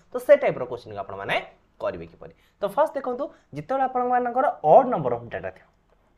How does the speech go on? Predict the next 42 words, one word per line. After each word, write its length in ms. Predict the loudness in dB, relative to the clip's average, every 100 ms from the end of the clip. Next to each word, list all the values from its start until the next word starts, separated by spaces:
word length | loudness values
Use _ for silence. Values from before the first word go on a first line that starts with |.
| _
ଅଡ୍ 200 | 6 6
ନମ୍ବର 200 | 6 0
ଅଫ 80 | -2
ଡାଟା 240 | -2 -2 -2
ଥିବ 140 | -6
ମାନେ 200 | -6 -8 -10 -20 4
ଅଡ୍ 180 | 4 4
ନମ୍ବର 240 | 0 0
ଅଫ 100 | 2 0 4
ଅବଜରଭେସନ 480 | 2 4 2 0 -10
ଥିବ। 140 | -16 -20 _ -2
ଫାଷ୍ଟ 180 | 0 0
ମୁଁ 100 | -4
କହିଲି 220 | -2 2 2 0 -20 _
ଅଡ୍ 240 | 6 6 4
ନମ୍ବର 260 | -4 -6
ଅଫ 140 | -2 0 0 -2
ଅବଜରଭେସନ 500 | -4 -4 -8 -8 -16
ଥିବ, 140 | -18 -16 -10
ହେଲା? 140 | -10 -12 _ _ -10
ଯେତେବେଳେ 220 | 0 0
ଆପଣଙ୍କର 260 | 0 -6 -6 -6
ଏନ୍ 220 | -8 -4
ଟା 60 | -4
କ'ଣ 140 | -4
ହେଇଥିବ? 200 | -8 -10 -2
ଅଡ୍ 180 | 0 0
ହେଇଥିବ। 180 | -4 -10
ସପୋଜ 260 | -6 -6 -2
ଏକ 220 | -4 -2
ରୁ 100 | 2 0 0 -18 _
ସତର 380 | -4 -2 2 0
ମୁଁ 140 | 0 -10
କହିଲି, 280 | -12 -12 -20 _ _
ଏକ 220 | -2 0 -2
ରୁ 60 | -4
ସତର 320 | -6 -4 -6 -2
ଥିବା 160 | -2
ଯୋଉ 140 | -2 -4
ସଂଖ୍ୟା 240 | -6 -2
ବା 100 | -2
ପ୍ରଥମ 420 | -2 -4 -4 -4